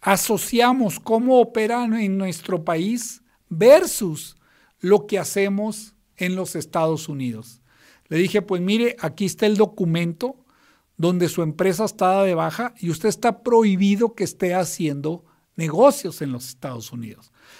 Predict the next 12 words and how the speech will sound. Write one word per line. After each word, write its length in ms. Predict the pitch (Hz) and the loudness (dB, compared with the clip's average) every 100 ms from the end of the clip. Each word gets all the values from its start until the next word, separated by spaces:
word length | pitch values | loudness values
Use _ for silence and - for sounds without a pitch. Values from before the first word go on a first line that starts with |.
| _ | _
"Pero, 220 | - 190 - | -6 -4 -2
pero 280 | 208 180 | -2 -2
¿cómo 440 | - 214 311 - - | 2 4 4 2 0
puede 240 | 233 262 | 4 6
pasar 340 | 269 202 196 185 | 4 0 2 2
eso?". 300 | 160 151 - _ _ | -2 -8 -16 _ _
Así 380 | - 160 185 156 | -10 -8 -6 -4
es 220 | 262 269 | -4 -4
en 120 | 226 170 | -8 -8
los 180 | 151 | -12
Estados 420 | - 170 147 135 - | -10 -8 -6 -8 -8
Unidos. 480 | 175 277 220 - | -8 -6 -10 -16